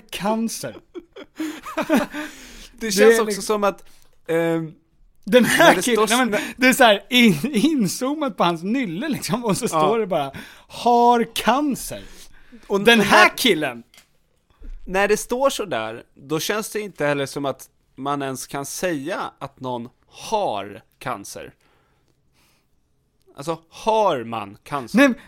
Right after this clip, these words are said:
Speaker 1: ja, men det är det jag menar. Alltså, det är så här, det är så jävla, det är så otroligt grovt och, eh, liksom
Speaker 2: Det, det känns f-, fel skrivet. Alltså, det, det
Speaker 1: Ja.
Speaker 2: känns, eh, eh, det känns inte som att någon någonsin,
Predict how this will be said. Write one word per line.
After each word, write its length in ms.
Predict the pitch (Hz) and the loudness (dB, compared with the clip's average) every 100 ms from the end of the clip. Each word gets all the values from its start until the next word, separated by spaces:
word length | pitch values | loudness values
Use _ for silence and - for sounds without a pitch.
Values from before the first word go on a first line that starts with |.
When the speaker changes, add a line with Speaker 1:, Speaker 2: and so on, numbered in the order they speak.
| - - - | -20 -20 -10
Speaker 1:
ja, 140 | - 240 | -2 0
men 120 | 240 | 0
det 80 | 240 | -2
är 40 | |
det 220 | 190 247 | -6 -4
jag 160 | 240 240 | -2 -2
menar. 500 | 226 226 226 240 147 | -2 -4 -4 -4 -6
Alltså, 220 | 175 175 202 | -8 -10 -6
det 120 | 202 | -6
är 40 | |
så 120 | 196 | -4
här, 100 | 180 | -4
det 100 | 165 | -4
är 40 | 190 | -4
så 140 | 226 | -4
jävla, 200 | 208 180 170 - | -2 -2 -4 -6
det 80 | |
är 80 | 214 | -8
så 120 | - - | -8 -10
otroligt 840 | 208 - 185 208 320 247 147 143 | -10 -10 -12 -8 -6 -6 -8 -8
grovt 500 | 135 147 143 139 - - | -6 -4 -4 -6 -14 -8
och, 420 | 156 147 _ - _ _ - - - - - - - | -8 -8 _ -20 _ _ -20 -20 -20 -20 -20 -20 -10
eh, 720 | 156 147 139 131 127 123 110 - _ _ _ _ _ _ | -6 -4 -6 -8 -10 -14 -20 -20 _ _ _ _ _ _
liksom 500 | 190 - 180 160 151 | -6 -4 -4 -6 -8
Speaker 2:
Det, 100 | - 226 _ - 147 | -14 -16 _ -20 -4
det 120 | 175 | -2
känns 300 | 170 180 - - - | 0 -2 -4 -12 -14
f-, 80 | - | -16
fel 500 | - 254 151 107 117 | -8 -6 -4 -6 -8
skrivet. 640 | - 165 160 151 190 - | -8 -4 -4 -2 -2 -2
Alltså, 180 | 147 165 | -6 -6
det, 120 | 151 160 | -8 -6
det 60 | |
Speaker 1:
Ja. 220 | 196 254 233 | 0 2 2
Speaker 2:
känns, 280 | 160 - 160 | 0 -6 -4
eh, 200 | 156 143 - - _ _ | -4 -6 -14 -20 _ _
eh, 400 | - 131 127 127 | -12 -10 -8 -10
det 180 | 135 165 | -4 -4
känns 260 | 185 170 180 | -2 -6 -6
inte 160 | 160 | -8
som 120 | - | -8
att 200 | 156 151 | -8 -8
någon 520 | 160 185 196 175 160 175 | -12 -4 -2 -2 -4 -6
någonsin, 680 | 165 147 - 185 165 131 | -4 -6 -8 -8 -6 -8